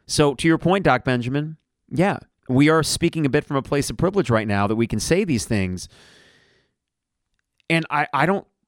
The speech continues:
think, even with the way this season's gone, that I would trade with anybody. Maryland is an interesting piece with their new coach, Willard, right? They're, they're getting hot at the right time. Maybe that's kind of a sleeping giant in the Big Ten.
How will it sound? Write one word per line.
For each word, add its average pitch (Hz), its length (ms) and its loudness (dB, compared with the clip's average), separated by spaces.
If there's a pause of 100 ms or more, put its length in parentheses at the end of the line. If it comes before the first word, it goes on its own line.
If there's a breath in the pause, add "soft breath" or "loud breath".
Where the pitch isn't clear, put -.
(140)
think, 208 300 -2
even 208 440 -2
with 220 160 2
the 226 80 -4
way 220 160 2
this 202 160 -2
season's 202 340 -4
gone, 214 220 0
that 170 100 0
I 143 40 2
would 143 140 -2
trade 175 260 -2
with 196 120 -4
anybody. 98 360 -4
Maryland 214 500 0
is 185 120 -4
an 185 80 0
interesting 180 500 -2
piece - 500 -4 (460)
with 123 100 -2
their 135 100 2
new 139 140 2
coach, 135 300 -2
Willard, 127 380 0
right? 135 260 0 (1000 soft breath)
They're, 147 380 4
they're 139 180 0
getting 135 200 -2
hot 147 180 0
at 147 40 -4
the 147 60 -2
right 143 200 0
time. 110 360 -4
Maybe 135 240 2
that's 135 420 0
kind 143 180 -2
of 131 80 -6
a 127 40 -4
sleeping 135 480 -4
giant 117 380 -2
in 95 80 -10
the 92 80 -8
Big 92 220 -8
Ten. 71 320 -8